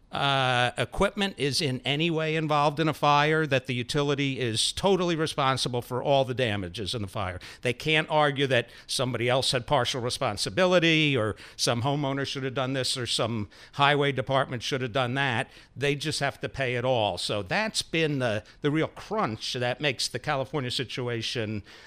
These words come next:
uh, different than a hurricane in Florida, for example, where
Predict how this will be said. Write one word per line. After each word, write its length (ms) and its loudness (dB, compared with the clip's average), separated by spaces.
uh, 380 -2
different 400 0
than 140 -2
a 80 -2
hurricane 640 -2
in 200 -4
Florida, 500 -2
for 200 -8
example, 580 -8
where 480 -2